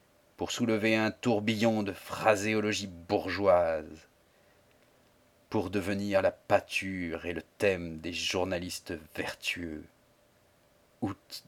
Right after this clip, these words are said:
declamatio fias. Ces spectacles ne, ne sont pas nouveaux. Il est rare qu'une sépulture fraîche et illustre ne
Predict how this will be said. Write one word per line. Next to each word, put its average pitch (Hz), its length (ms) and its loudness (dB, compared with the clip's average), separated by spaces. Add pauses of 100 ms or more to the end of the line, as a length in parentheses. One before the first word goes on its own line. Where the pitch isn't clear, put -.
declamatio 90 840 0
fias. - 1080 -6 (1400)
Ces 95 200 2
spectacles - 640 6
ne, 90 280 -4
ne 98 180 0
sont 95 220 -4
pas 95 180 4
nouveaux. 87 420 -4 (1120)
Il 98 160 -2
est 113 140 6
rare 107 400 6
qu'une 98 160 -2
sépulture 101 600 -4
fraîche - 460 4
et 90 80 -2
illustre 90 600 -4
ne 85 120 -2